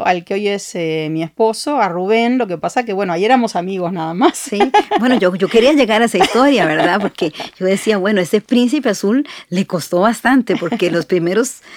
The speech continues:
Speaker 2: los cortó así de frente, ¿no? <laughs> Así que por allá en ese viaje conoció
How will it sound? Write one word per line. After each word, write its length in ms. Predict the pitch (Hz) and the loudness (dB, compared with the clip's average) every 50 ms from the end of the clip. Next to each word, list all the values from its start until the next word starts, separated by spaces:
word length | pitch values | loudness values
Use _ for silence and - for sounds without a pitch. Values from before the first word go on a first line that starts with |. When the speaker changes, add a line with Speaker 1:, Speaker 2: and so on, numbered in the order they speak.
| - - _ _ | -20 -20 _ _
Speaker 2:
los 320 | - 190 202 214 214 - | -6 0 2 2 2 0
cortó 380 | - - 208 190 - - 220 226 | 0 0 0 0 0 0 0 2
así 160 | 233 285 285 | 2 2 2
de 100 | 285 277 | 2 2
frente, 400 | - 220 226 226 214 - 185 180 | 2 2 2 2 2 0 -2 -2
¿no? 160 | 185 180 - - - - 240 226 - 254 - 311 311 - - 311 320 | -2 -4 -4 -6 -4 -2 -2 -2 0 0 2 2 2 4 4 2 2
<laughs> 680 | 277 - 285 269 - - - - - - - - - | 2 2 -2 -4 -4 -6 -14 -14 -10 -8 -8 -6 -2
Así 180 | - 208 - 233 | -2 -2 0 0
que 120 | 294 254 | 0 0
por 180 | 202 196 180 180 | 2 2 2 2
allá 200 | 180 170 202 220 | 4 2 2 2
en 80 | 277 | 2
ese 180 | 277 269 - 277 | 0 0 -2 -2
viaje 300 | 254 254 254 277 302 294 | -2 0 2 0 0 0
conoció 600 | - 226 202 202 196 - - 202 202 208 220 226 | 0 -2 -2 -2 -2 -2 -2 0 0 0 -2 -4